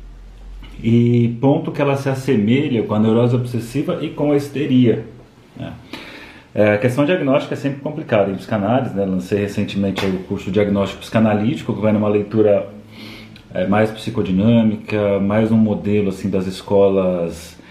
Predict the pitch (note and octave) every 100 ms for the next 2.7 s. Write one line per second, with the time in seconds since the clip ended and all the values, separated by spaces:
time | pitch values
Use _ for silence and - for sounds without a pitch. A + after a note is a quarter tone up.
0 | - - - - F#2+ F#2+ A#2 B2 A#2 A2+
1 | A2 A2+ G#2+ G2+ F#2+ G2 G2 F2+ F#2 F2+
2 | - A2+ A#2 A2+ A2 G#2+ A2